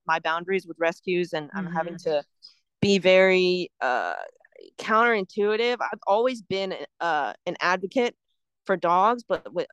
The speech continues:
Speaker 1: uh, you've gotta set boundaries with, let's just start with this. You gotta set boundaries with your own emotions.
Speaker 2: Yeah.
Speaker 1: You know,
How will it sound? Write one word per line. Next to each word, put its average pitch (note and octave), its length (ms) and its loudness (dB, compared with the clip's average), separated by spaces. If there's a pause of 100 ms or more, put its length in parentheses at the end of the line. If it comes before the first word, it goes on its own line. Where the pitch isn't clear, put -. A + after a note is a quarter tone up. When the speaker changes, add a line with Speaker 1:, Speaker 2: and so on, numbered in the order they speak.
Speaker 1:
uh, E3 180 0
you've F3+ 260 -10
gotta A3 220 4
set - 240 -2
boundaries F#3 520 0 (500)
with, F#3 300 -2 (180)
let's F#3 340 0
just G3+ 160 -4
start E3+ 140 2
with C3 100 -4
this. D#3+ 200 4
You - 40 -16
gotta G#3 140 2
set A3+ 120 2
boundaries F3+ 260 0
with - 100 -20
your C3+ 160 -8
own F#3+ 200 0
emotions. C#3+ 720 -8 (200)
Speaker 2:
Yeah. F3+ 280 -8 (440)
Speaker 1:
You F#3+ 140 4
know, F3+ 260 4